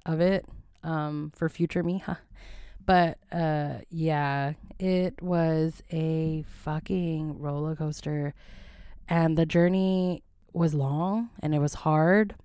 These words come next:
And the craziest thing is that it's still happening. The journey's not over, obviously. I'm gonna have to live with this for the rest of my life, and I'm gonna have my ups and downs. And I think one thing I wanted to, you guys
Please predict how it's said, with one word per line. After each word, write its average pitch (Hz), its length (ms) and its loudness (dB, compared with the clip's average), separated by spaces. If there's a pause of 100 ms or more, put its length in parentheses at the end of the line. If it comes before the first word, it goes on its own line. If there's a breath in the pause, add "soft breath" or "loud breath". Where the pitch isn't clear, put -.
(420)
And 170 140 2
the 156 80 0
craziest 160 420 -2
thing 220 160 0
is 196 80 0
that 160 140 2
it's - 160 -4
still 143 340 -2
happening. 160 460 4
The 165 80 4
journey's 196 340 4
not 165 160 6
over, 139 340 4
obviously. 151 520 0
I'm 165 160 0
gonna 170 180 4
have 175 180 2
to 170 120 2
live 151 160 2
with 147 100 0
this 151 140 0
for - 100 -6
the 147 80 2
rest 147 180 -2
of 151 60 -4
my 147 80 0
life, 143 240 -2
and 147 160 -2
I'm 151 220 -6
gonna 160 260 4
have 156 160 2
my 151 160 2
ups 147 160 0
and 151 100 2
downs. 151 300 2
And 147 140 0 (1120 soft breath)
I 196 100 12
think 190 400 4
one 185 260 4
thing 196 140 4
I 180 100 6
wanted 165 320 4
to, 160 140 -4 (420)
you 220 200 6
guys 247 400 6